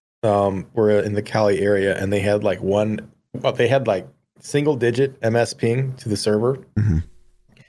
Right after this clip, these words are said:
Speaker 1: My ping was, like, you know, forty-ish. Their ping is six or seven. And when we had free for all looting on and we're trying to loot items, I would lose every single time. Like,
Speaker 2: Mm.
Speaker 1: I couldn't loot stuff.
Speaker 2: Yeah.
Speaker 1: So, and, and we're, we're talking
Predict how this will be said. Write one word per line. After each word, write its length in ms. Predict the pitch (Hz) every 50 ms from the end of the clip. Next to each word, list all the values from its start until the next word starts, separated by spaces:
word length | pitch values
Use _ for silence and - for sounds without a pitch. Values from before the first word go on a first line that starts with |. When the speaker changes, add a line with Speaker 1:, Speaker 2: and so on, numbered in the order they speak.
| _ _ _ _ _ _ _ _ _ _ _ _ _ - -
Speaker 1:
My 140 | 117 117 117
ping 260 | 117 127 123 117 113
was, 160 | 110 104 104
like, 260 | 110 98 95 92 - _ _ _ _ _ _ _ _ -
you 120 | 113 107
know, 280 | 104 98 95 87 98 113 - - - -
forty-ish. 760 | - - 110 107 110 120 123 127 131 139 - - - - - -
Their 160 | 101 101 101
ping 240 | 101 - 110 101 98
is 240 | 95 92 - - - -
six 400 | - - - - 107 104 - -
or 60 | 104 101
seven. 520 | - - 101 101 101 110 117 127 131 - _ _ _ _ _ _ _ _ _ -
And 120 | 117 117 113
when 120 | 113 110 117
we 180 | 117 120 117
had 200 | 107 117 113 107
free 200 | - - 113 113
for 180 | 110 - 127 113
all 140 | 107 104 98
looting 260 | 104 104 113 117 117
on 200 | 120 127 139 131
and 80 | 110 101
we're 80 | 101
trying 280 | 101 - 117 110 110 110
to 60 | 107
loot 180 | 104 107 110 101
items, 380 | 101 104 104 117 127 127 123 -
I 120 | 110 120 131
would 160 | 123 104 95
lose 300 | 98 101 95 87 - - - - -
every 220 | 117 107 - 123
single 260 | - - 98 90 90 -
time. 240 | 95 80 - - - _ _ _ _ _ _ _ _ _ _ _ _ _ _ _ -
Like, 100 | 110 87
Speaker 2:
Mm. 60 | 80
Speaker 1:
I 100 | 71 120
couldn't 460 | 120 - - 131 117 104 101 95 90 92
loot 200 | 98 98 95 -
stuff. 380 | - - 85 80 78 - - _ _ _ _ _ _ -
Speaker 2:
Yeah. 160 | 127 127 - - - - -
Speaker 1:
So, 260 | - - 120 104 101 -
and, 240 | - 147 - - -
and 280 | 143 143 - - 151 139
we're, 180 | 156 180 - -
we're 140 | 135 170
talking 340 | 170 - 147 107 - - 87